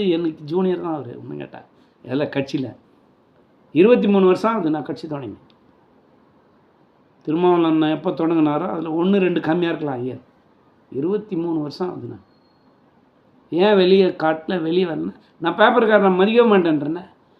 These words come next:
அவன் துட்டு கொடுத்தா தான் எழுதுவான், எனக்கு அந்த மாதிரி தேவையில்லைன்றான். என்னைக்கு துட்டு கொடுக்குற நிலை வருதோ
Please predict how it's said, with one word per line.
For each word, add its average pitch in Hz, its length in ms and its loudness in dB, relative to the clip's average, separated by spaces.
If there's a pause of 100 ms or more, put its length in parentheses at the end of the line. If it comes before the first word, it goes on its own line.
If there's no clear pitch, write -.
(240)
அவன் 160 160 -2
துட்டு 214 140 2
கொடுத்தா 294 240 0
தான் 254 200 2
எழுதுவான், 165 360 2
எனக்கு 190 240 2
அந்த 202 120 0
மாதிரி 262 200 -6
தேவையில்லைன்றான். 214 640 0 (300)
என்னைக்கு 214 460 2
துட்டு 196 200 -4
கொடுக்குற 190 320 2 (160)
நிலை 196 200 6
வருதோ 190 320 4